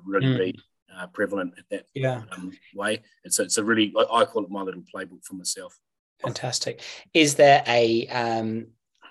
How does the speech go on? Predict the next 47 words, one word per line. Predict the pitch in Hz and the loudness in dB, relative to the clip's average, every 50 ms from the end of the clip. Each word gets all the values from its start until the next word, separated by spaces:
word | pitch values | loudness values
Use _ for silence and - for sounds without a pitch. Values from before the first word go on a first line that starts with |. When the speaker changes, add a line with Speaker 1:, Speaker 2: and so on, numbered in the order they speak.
| _ _ _ _ - | _ _ _ _ 4
Speaker 2:
is | 147 143 135 131 | 6 6 6 8
there | 135 131 123 | 6 8 6
a | 117 | 6
discipline | 117 139 135 - - - - 131 120 110 | 6 6 4 2 2 0 2 0 0 0
that | 117 - | 0 -4
you | 120 113 107 | -6 -6 -6
feel, | - - 117 110 110 107 - - - | -2 0 0 2 0 -2 -6 -6 -2
uh, | 117 107 - | -2 -2 -2
particularly | - - - - 143 135 - 131 117 110 104 | -4 -6 -2 -2 -2 0 0 -2 -2 0 0
strong | 95 - - - - - 135 131 135 147 165 | 0 0 0 0 2 4 4 6 6 4 2
in, | 196 247 269 262 - _ - | 2 0 -2 -4 -6 _ -4
um, | 147 135 127 123 120 120 | 0 2 2 2 2 -2
Speaker 1:
Yeah. | 120 - | -4 -4
Speaker 2:
and | 127 123 | -6 -6
also | 127 120 - - 120 | -4 -2 0 0 0
one | 110 113 113 113 110 | 2 2 0 0 0
that | 110 110 110 | -2 -4 -4
you | 110 113 110 113 | -4 -4 -2 -2
are, | 113 110 113 110 110 110 - - - - _ _ _ _ - - | -2 -2 -2 -2 -2 -4 -8 -14 -20 -20 _ _ _ _ -8 -6
uh, | 127 117 120 117 | -2 -2 0 0
maybe | 123 120 117 117 107 113 | 2 4 4 4 4 2
looking | 110 110 - - 113 110 | 0 0 -2 -4 -6 -6
at | 110 - | -6 -6
refining | 120 101 - - 117 117 127 143 156 143 | -8 -8 -4 -2 -2 0 0 0 0 0
over | 135 120 113 | -2 -2 -2
the | 113 | -4
course | 113 - 123 120 - - | -4 -4 -4 -4 -4 -4
of | 120 - | -6 -6
twenty | - - 120 117 | -8 -6 -6 -6
twenty-three? | 113 131 123 117 - - 156 220 - _ _ _ _ _ - - | -6 -6 -8 -8 -8 -10 -12 -12 -12 _ _ _ _ _ 0 2
Speaker 1:
Oh, | 113 127 127 | 4 6 6
absolutely. | 123 120 - - 117 113 110 104 107 101 98 | 4 4 4 2 4 4 4 4 4 2 2
Yeah, | 104 107 107 104 | 4 6 6 8
I | 107 104 | 6 6
think, | 101 - 127 117 113 104 - | 4 4 2 2 2 2 0
um, | 113 107 101 101 98 98 - _ _ _ _ _ _ _ _ - | 0 0 0 0 -2 -4 -6 _ _ _ _ _ _ _ _ -2
the | 113 | 2
one, | 104 117 120 117 113 104 95 - _ - 156 151 - - | 4 6 6 6 4 2 -2 -6 _ -2 -2 -2 0 2
maybe | 143 156 151 151 | 4 6 8 8
not | 143 135 127 - | 8 8 6 4
so | - 131 | 4 4
much | 120 120 113 - - - | 4 4 2 -2 -4 -4
strong, | - - 120 135 147 139 | 0 0 2 2 2 4
but | 131 117 | 2 2
it's | 107 - - - | 0 0 -6 -8
the | - 104 | -8 -6
one | 101 110 107 110 110 104 107 - | -2 2 2 2 2 0 -4 -6